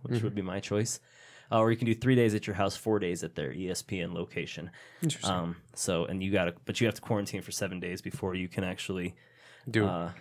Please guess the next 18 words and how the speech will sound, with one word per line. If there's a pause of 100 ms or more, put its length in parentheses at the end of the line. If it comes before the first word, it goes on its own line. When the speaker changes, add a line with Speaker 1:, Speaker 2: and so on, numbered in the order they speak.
(280)
Speaker 1:
move,
move
on
into
the
bubble. (720)
Get
your
hands (160)
on
those
sweet,
sweet
N
B
A'ers. (280)
Speaker 2:
Nice. (360)
Yeah,